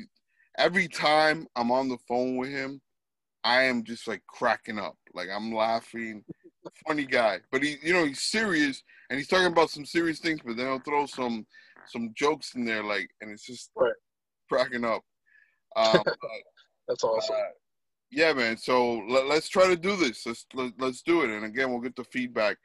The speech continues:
Speaker 1: Um, so let, let's close it here for now.
Speaker 2: Okay.
Speaker 1: And, um, well, uh, I don't know,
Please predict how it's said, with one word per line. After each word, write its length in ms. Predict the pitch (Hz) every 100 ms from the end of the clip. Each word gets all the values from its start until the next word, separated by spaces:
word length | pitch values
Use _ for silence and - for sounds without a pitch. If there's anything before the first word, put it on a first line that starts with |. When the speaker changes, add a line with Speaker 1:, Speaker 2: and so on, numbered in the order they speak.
| _ _ _ _ -
Speaker 1:
Um, 340 | 113 110 110
so 140 | - 135
let, 180 | 156 156
let's 240 | 160 -
close 320 | - 190 190
it 80 | 175
here 200 | 160 180
for 160 | 175 160
now. 380 | 151 165 190 220 _ _ _ _ _ -
Speaker 2:
Okay. 220 | 147 151 - 123
Speaker 1:
And, 280 | 123 120 120 _ -
um, 640 | 113 117 117 113 110 107 - _ _ _ _ _ _
well, 440 | 113 117 117 117 117
uh, 480 | 117 113 107 101 95 _ _ _ _ -
I 60 |
don't 60 |
know, 100 | 135